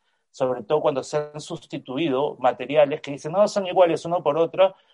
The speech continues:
se han producido, por ejemplo, grandes intoxicaciones o problemas alimenticios. Entonces ahí ya la cosa es mucho más complicada. Bueno, aparte que a nadie le gusta que lo,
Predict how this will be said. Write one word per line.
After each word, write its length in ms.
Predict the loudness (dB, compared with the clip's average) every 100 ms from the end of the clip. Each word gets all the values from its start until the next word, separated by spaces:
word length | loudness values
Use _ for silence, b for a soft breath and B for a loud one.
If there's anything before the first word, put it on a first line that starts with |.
| _
se 180 | _ -2
han 100 | 0
producido, 480 | 0 0 0 -4 -4
por 120 | -4
ejemplo, 280 | -4 -2 2
grandes 380 | 2 2 -2 -6
intoxicaciones 1040 | -6 -6 -10 -6 -6 -2 0 0 0 -6
o 80 | -8
problemas 600 | -4 -2 -2 -2 -2 -2
alimenticios. 840 | -6 -6 -10 -10 -14 -14 -16 -20 _ _ _ _ _ -14
Entonces 400 | -4 -4 -2 4
ahí 280 | 4 4 4
ya 120 | 4
la 120 | 4
cosa 240 | 0 -4
es 60 | -6
mucho 280 | -6 -10 -10
más 220 | -6 -6
complicada. 540 | -6 -12 -10 -6 -6 -8 _ _ _ _ _ _ _ b
Bueno, 120 | 0 2
aparte 200 | 2 0
que 60 |
a 20 | 0
nadie 200 | 0 2
le 80 | 0
gusta 280 | -2 -4
que 80 | -4
lo, 300 | -6 -10 -12